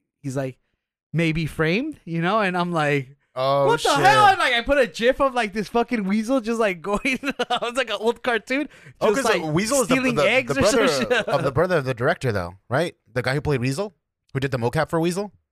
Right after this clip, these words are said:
Speaker 1: That was his brother.
Speaker 2: Yeah, that's his brother.
Speaker 1: Yeah.
Speaker 2: Fuck, I forgot his name. I can't, I can't even fucking come up with it too right now. That's the thing.
Speaker 1: I, I'll look it up, dude. Like, we can't go
Speaker 2: Uh,
Speaker 1: without giving him a fucking
Speaker 2: um,
Speaker 1: shout out.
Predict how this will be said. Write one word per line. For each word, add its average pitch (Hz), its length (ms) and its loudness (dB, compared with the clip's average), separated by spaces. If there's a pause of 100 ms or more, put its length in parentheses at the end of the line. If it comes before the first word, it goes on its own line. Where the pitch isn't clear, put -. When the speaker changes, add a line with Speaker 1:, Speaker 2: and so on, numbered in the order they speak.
(440)
Speaker 1:
That 170 80 0
was 185 100 0
his 160 140 -4
brother. 139 440 0
Speaker 2:
Yeah, 151 100 2
that's 156 100 0
his 156 100 -8
brother. 135 400 0
Speaker 1:
Yeah. 120 320 -14
Speaker 2:
Fuck, 208 200 0
I 226 40 0
forgot 247 220 0
his 185 120 -2
name. 240 180 0
I 180 80 0
can't, 202 280 -2
I 156 80 -4
can't 220 200 -2
even 190 160 -2
fucking 180 260 -2
come 180 140 -4
up 247 100 -2
with 180 100 2
it 135 120 -2
too 202 100 -2
right 175 140 0
now. 175 180 0
That's 135 140 -2
the 147 80 -14
thing. 160 160 -2
Speaker 1:
I, 160 140 0
I'll 156 120 -2
look 143 220 -6
it 110 100 -4
up, 117 280 -2
dude. 117 280 -6
Like, 120 260 -16
we 120 160 -20
can't 147 140 -10
go 143 80 -4
Speaker 2:
Uh, 139 220 0
Speaker 1:
without 120 320 -8
giving 120 200 -14
him 117 240 -12
a 123 40 -6
fucking 123 460 2
Speaker 2:
um, 107 40 -2
Speaker 1:
shout 107 180 -4
out. 113 260 -14